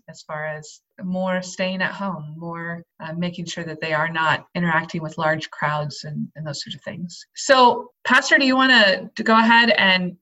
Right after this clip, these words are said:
mention some facts about covid nineteen, and then I'll show, um, the two charts that I have to show them?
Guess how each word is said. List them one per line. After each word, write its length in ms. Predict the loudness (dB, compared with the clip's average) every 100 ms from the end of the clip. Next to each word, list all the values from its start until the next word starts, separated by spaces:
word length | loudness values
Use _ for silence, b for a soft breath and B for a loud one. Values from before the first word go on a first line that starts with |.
| -2
mention 400 | 0 0 0 -2
some 320 | -2 -2 0
facts 380 | 2 2 2 -2
about 180 | -2
covid 240 | -2 -2 2
nineteen, 480 | 2 2 -4 -2 -2
and 140 | -2
then 100 | -2
I'll 160 | -2 -2
show, 540 | -2 0 2 0 -2
um, 180 | -4 -4
the 120 | -4
two 640 | -6 -8 -4 -4 -4 -6 -8
charts 380 | 2 2 2 0
that 140 | 0
I 80 | 2
have 260 | 4 2 0
to 100 | -6
show 260 | -4 -4
them? 160 | -4 -6